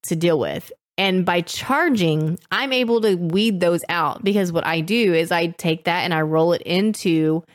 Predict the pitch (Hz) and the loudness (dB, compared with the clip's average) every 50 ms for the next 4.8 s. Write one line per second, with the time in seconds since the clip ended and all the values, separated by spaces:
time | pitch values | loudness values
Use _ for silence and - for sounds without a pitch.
0 | _ _ _ _ _ _ _ _ _ _ - 180 175 190 185 185 180 175 170 175 | _ _ _ _ _ _ _ _ _ _ -8 -2 0 0 2 2 2 0 -2 -2
1 | 226 349 320 214 170 156 151 180 - - - 202 190 185 190 185 - - 190 185 | 0 0 2 2 0 0 -2 -4 -6 -4 0 0 2 2 2 0 0 0 0 2
2 | 185 180 160 - - - 185 180 185 196 190 202 208 208 220 226 220 220 214 233 | 2 2 0 -2 -2 -2 0 2 2 2 2 2 2 2 2 2 2 2 2 2
3 | 220 170 160 160 165 175 180 185 190 196 208 185 165 185 180 185 190 190 185 180 | 2 2 2 2 2 2 2 2 2 2 0 0 2 0 2 2 2 2 0 0
4 | 165 - 180 180 175 170 180 214 214 185 165 151 147 131 - 202 | -2 -2 -2 -2 -2 -2 0 -2 -2 -2 -2 -4 -4 -8 -10 -12